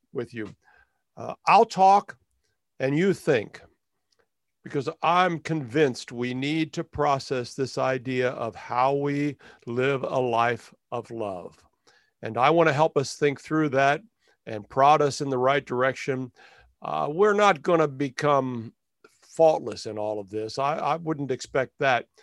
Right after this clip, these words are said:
but we can all grow and we can all get better. And that's what I want us to do.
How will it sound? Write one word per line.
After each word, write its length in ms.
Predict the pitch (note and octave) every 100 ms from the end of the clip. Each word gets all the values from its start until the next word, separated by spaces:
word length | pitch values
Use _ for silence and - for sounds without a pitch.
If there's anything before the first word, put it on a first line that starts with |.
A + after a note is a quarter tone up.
| - _ _
but 140 | C#3 C#3
we 140 | D#3+
can 140 | D#3
all 200 | F3+ F#3+
grow 340 | C#3 C#3+ D#3 C#3+
and 100 | C3
we 100 | B2+
can 120 | C3
all 180 | C#3 C3+
get 240 | C3 A2+
better. 280 | C3 B2+ A#2
And 160 | A2 C#3
that's 200 | D3 -
what 120 | B2+
I 60 |
want 200 | A#2+ B2
us 120 | A2+ -
to 100 | A2
do. 340 | G#2 F2 F#2